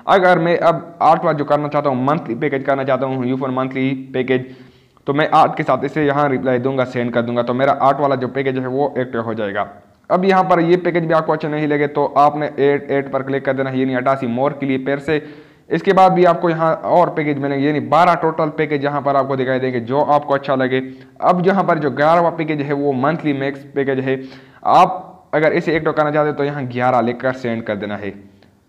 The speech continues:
अब अगर आप बारह लिखना चाहते daily light जो आरएस बारह रुपये में है,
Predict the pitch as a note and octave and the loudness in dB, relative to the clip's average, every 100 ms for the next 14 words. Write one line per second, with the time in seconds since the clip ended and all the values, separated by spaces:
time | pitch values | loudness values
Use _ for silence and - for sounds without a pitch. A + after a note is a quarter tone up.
0 | _ D#3 F3 E3 E3 B2+ B2+ D#3 D#3 D#3 | _ 2 4 6 4 4 6 6 6 2
1 | D#3 D3+ C#3+ C3+ D3+ C#3 C#3+ C#3 C3+ - | 0 -2 0 0 0 2 2 2 0 2
2 | C3+ A2+ B2 C#3+ D3+ C#3+ C#3 C3+ C#3+ | 2 2 2 2 2 0 -2 0 -2